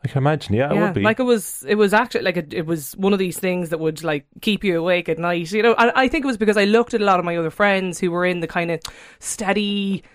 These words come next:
Speaker 2: jobs, teachers, nurses. You know, they, they went to college and they came out as a something, a professional. And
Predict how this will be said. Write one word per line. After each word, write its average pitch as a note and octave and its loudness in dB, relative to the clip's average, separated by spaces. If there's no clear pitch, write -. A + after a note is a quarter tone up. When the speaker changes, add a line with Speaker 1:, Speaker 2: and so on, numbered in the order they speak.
Speaker 2:
jobs, F3 2
teachers, F#3 -2
nurses. F3+ -2
You E4 2
know, E4 0
they, C#4 -4
they D#4+ -2
went D#4 0
to A#3 2
college F#3+ -2
and F#3 -4
they F#3+ -4
came G3+ -2
out G3+ 0
as F#3 2
a F3+ 0
something, E3+ -4
a E3 -2
professional. E3+ -2
And D#3+ -8